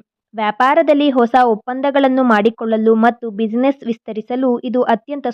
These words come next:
ಸೂಕ್ತವಾದ ಸಮಯವಾಗಿದೆ. ಸಾಮಾಜಿಕ ಜಾಲತಾಣಗಳಲ್ಲಿ ಅಥವಾ ಸಾರ್ವಜನಿಕವಾಗಿ ನಿಮ್ಮ ಜನಪ್ರಿಯತೆ ಹೆಚ್ಚಾಗಲಿದೆ. ಮಿಥುನ ರಾಶಿ. ಅದೃಷ್ಟದ ಸಂಖ್ಯೆ ಐದು ಮತ್ತು ಒಂದು.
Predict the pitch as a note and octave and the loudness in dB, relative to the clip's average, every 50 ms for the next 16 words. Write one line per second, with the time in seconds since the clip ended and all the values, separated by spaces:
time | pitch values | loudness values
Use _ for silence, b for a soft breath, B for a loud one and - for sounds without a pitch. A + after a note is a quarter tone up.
0 | - - C4+ C4+ C4+ _ C4+ B3 A#3 A3 G#3 G3 A3 A3 - A3+ G#3 G#3+ G#3+ A3 | -6 -6 -6 -6 -6 _ -8 -4 -4 -2 0 0 -2 -2 -2 -4 -4 -2 0 0
1 | A3 G#3+ G#3 G#3 G3 G#3 G3+ G#3 G#3+ G#3+ G3 - _ _ _ _ _ _ _ _ | 2 2 2 0 0 -2 0 0 0 0 -2 -6 _ _ _ _ _ _ _ _
2 | - D4 C4+ C#4+ D4+ E4+ F4+ F#4 F#4 F#4+ F#4+ G#4+ G4+ D#4 D#4 C4+ C4+ C4+ C4+ C4+ | -2 0 0 2 2 2 2 2 0 0 0 0 2 2 2 2 4 2 2 2
3 | C#4 C4 B3+ B3 B3 A#3 B3 A#3+ A#3+ A#3+ B3 B3+ B3+ A#3 A3+ - A3+ A#3+ A3+ - | 2 2 2 2 2 4 4 4 4 4 2 2 2 2 0 2 0 0 2 2
4 | A#3+ G#3+ A3 A3 A3+ A#3+ A3 A#3+ A#3 A#3 A3+ - A3 A3 A#3 C4 B3+ D4+ D4 C4 | 0 0 2 0 0 -2 0 2 0 0 0 -2 -2 0 0 0 0 0 0 2
5 | B3+ C4 C4+ C#4 C4 G#3+ - A3+ G#3+ A#3 D4+ D4 - D4+ C4+ A#3+ A3 - A3 G#3+ | 2 2 2 2 2 2 2 2 2 2 0 0 2 2 2 2 2 0 -2 0
6 | A3+ A3 - _ A#3 A3 A3 G#3 A3+ A3 G#3+ G3+ G#3+ G#3+ G#3 F#3+ - _ _ _ | -2 -2 -4 _ -6 -6 -4 -2 0 0 2 2 2 0 0 -2 -6 _ _ _
7 | _ _ _ _ _ - D4 E4 D#4 - G4+ G4 G#4 G4+ F4+ C#4 A3 F#3+ - - | _ _ _ _ _ -8 -6 -4 -2 0 2 4 4 4 4 2 2 0 -4 -2
8 | - B3 A3+ F#3 - _ _ _ _ _ _ _ A#3 A3+ G3+ C4 C4 B3+ - - | 0 0 0 0 -4 _ _ _ _ _ _ _ -12 -6 -4 -4 -4 -4 -4 -4
9 | A3 G3+ G#3+ G#3 - B3+ B3 C#4 D4+ - C#4+ C4+ C4+ - - A3+ A3+ A3+ G#3 A#3+ | -4 -2 -4 -4 -4 -6 -6 -6 -4 -2 0 2 2 2 2 2 0 2 2 0
10 | A#3 A3 G#3+ G#3+ G#3 _ A3+ A3+ - A3 A3 A3 G#3 G#3+ G#3+ G#3 | 0 2 0 0 -2 _ -12 -12 -10 -8 -8 -6 -4 -4 -4 -4